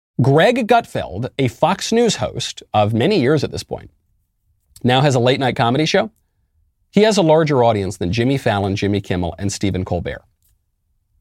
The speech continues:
which is even more shocking because he's on cable and they're on network. And many, many, many, many more people have network T V than have cable T V. It's also shocking because they're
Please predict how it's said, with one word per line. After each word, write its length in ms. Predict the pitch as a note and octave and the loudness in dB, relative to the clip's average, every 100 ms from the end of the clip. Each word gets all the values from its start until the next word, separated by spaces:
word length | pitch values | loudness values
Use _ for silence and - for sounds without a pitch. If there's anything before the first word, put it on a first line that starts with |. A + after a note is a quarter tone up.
| _ - | _ 0
which 280 | D3 F3 - - _ _ _ - | 2 2 -2 -10 _ _ _ 0
is 220 | F#3 D#3 | 2 2
even 340 | A3 A3+ F#3 D3 | 2 2 4 4
more 200 | G#3 C#4 | 4 2
shocking 540 | - F#2 E2 D#2 G2+ | 0 0 -2 -6 -2
because 260 | B2 C#3+ - | -2 -2 -2
he's 280 | - A3+ | 0 2
on 160 | A3+ G#3 | 2 0
cable 580 | - - A3 - A#1+ - _ _ | -2 0 2 0 -4 -12 _ _
and 140 | C3 C3+ | 0 2
they're 180 | F3 G3+ | 4 2
on 200 | D#3+ C3 | 2 2
network. 500 | D#3+ - - - _ _ _ - | 0 -2 -8 -10 _ _ _ -4
And 220 | G2+ A2+ | 0 2
many, 180 | D#3+ A3+ | 4 4
many, 220 | A3 G#3 | 4 4
many, 440 | F#3 F3 A3 G#3+ F3+ | 4 4 2 2 2
many 360 | E3 G3+ B3+ | 2 2 2
more 180 | F3+ A#2+ | 2 2
people 280 | - G2+ F#2+ | -2 -4 -2
have 180 | G#2+ A2+ | -2 0
network 560 | G#2+ E3+ G3+ C#3 G2 | 2 2 2 -2 -2
T 180 | - G2 | -4 -4
V 240 | F2 D#2+ - _ - | -4 -8 -14 _ -2
than 180 | B2 | 0
have 460 | A2+ A2 G2 F#2+ - _ _ _ - | 0 0 -2 -4 -8 _ _ _ -6
cable 320 | - A3 C#3+ | 0 2 2
T 180 | - F2 | -2 -8
V. 220 | - E2 _ _ _ _ _ _ _ _ _ _ | -10 -16 _ _ _ _ _ _ _ _ _ _
It's 160 | C#3+ E3 | 0 2
also 240 | F3+ G3 | 2 2
shocking 400 | D3+ A#2 G#2 A2+ | 2 0 0 -2
because 220 | G#2+ G2 | -2 -2
they're 260 | G2+ A#2+ | 0 0